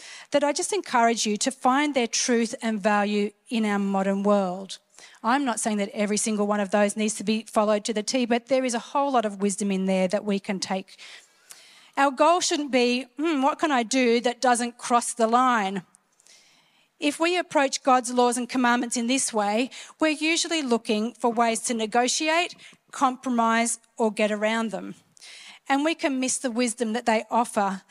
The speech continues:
that is really valuable for living a godly life and a life of good relationships.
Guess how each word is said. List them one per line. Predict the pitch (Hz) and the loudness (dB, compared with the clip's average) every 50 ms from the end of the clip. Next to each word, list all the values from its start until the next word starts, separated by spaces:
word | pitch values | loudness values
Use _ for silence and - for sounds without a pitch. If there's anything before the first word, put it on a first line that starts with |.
| - _ _ | -20 _ _
that | - 233 240 | 0 2 2
is | 254 262 - - 254 | 2 0 -2 -4 -2
really | 277 294 302 302 294 | -2 0 0 0 -2
valuable | 240 254 220 214 220 214 196 202 196 | 0 0 0 0 0 0 -2 -4 -6
for | - - 226 214 | -6 -4 -2 -2
living | 214 220 233 226 233 214 | 0 0 0 0 0 0
a | 214 | -2
godly | 202 190 - 226 233 233 233 226 233 | -2 0 2 2 2 2 0 -2 -2
life | 220 220 208 208 214 214 - - - - - - | 0 0 2 2 0 0 -4 -10 -18 -20 -16 -6
and | - 233 226 220 | -4 -2 -2 0
a | 220 | -2
life | 220 214 214 208 208 214 - - | -2 0 0 0 0 0 -2 -6
of | 220 202 190 | -8 -8 -6
good | - 233 220 190 | -4 -4 -2 0
relationships. | 220 208 208 202 202 202 - - 208 196 - - 190 - - - - - - | 0 0 2 2 2 2 0 -2 -2 -2 -2 -4 -4 -6 -6 -6 -6 -6 -6